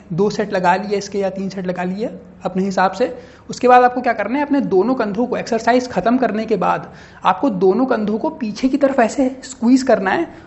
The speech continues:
और दीवार की तरफ ले जाने की इसको कोशिश करनी है। दोनों कंधों को पीछे की तरफ आपको ऐसे squeeze करना है, दबाने की कोशिश करनी है और दीवार की तरफ आपको ले जाने की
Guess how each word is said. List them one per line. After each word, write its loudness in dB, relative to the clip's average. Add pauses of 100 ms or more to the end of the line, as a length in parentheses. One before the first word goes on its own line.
(140)
और 6
दीवार 2
की -2
तरफ 0
ले 2
जाने 0
की -4
इसको -4
कोशिश -2
करनी 0
है। -8 (500)
दोनों 2
कंधों 0
को -2 (260)
पीछे -2
की -4
तरफ 2
आपको -2 (280)
ऐसे -2
squeeze 0
करना 2
है, -2 (560)
दबाने 4
की 0
कोशिश 0
करनी -2
है 4
और 2
दीवार 2
की -6
तरफ -4
आपको 0
ले 0
जाने -4
की -10